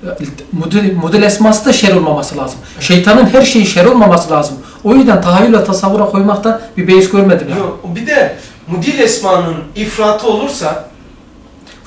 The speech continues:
Speaker 1: Şaşmak olur.
Speaker 2: mesela diyelim ki Hakim. Hakim ismini düşün. Hakim isminin ifratı celbesi. Değil mi?
Speaker 1: Evet abi.
Speaker 2: Tefriti ise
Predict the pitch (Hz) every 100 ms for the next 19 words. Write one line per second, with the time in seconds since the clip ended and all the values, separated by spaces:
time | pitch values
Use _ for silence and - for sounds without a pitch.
0 | - - _ _ - 214 233 165 139 -
1 | 254 262 240 233 190 214 185 - 254 -
2 | - - - 226 233 285 285 - - -
3 | - - - - - - - - - -
4 | - - 254 277 285 240 214 220 311 226
5 | 180 135 - - - - - - - -
6 | - - - - - - 220 247 330 -
7 | - 196 165 254 269 269 269 320 247 233
8 | 214 170 - _ _ _ - - - -
9 | - - - - - - - - - -
10 | - - - 180 269 196 131 165 165 -
11 | 165 165 - - - - 233 240 294 311
12 | 311 - 277